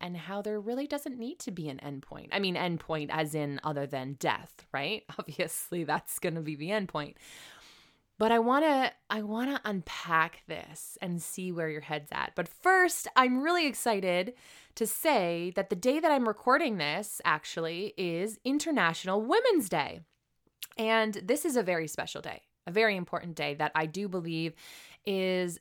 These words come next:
a day that we all deserve to celebrate and to be grateful for all of the incredible women ahead of us who have paved the way, and just really recognizing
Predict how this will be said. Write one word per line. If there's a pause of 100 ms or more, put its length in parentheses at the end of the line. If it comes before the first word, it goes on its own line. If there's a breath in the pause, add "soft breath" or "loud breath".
a
day
that
we
all
deserve (160)
to
celebrate (160)
and
to
be
grateful
for
all
of
the
incredible
women
ahead
of
us (420 loud breath)
who
have
paved (100)
the
way, (460 loud breath)
and
just
really
recognizing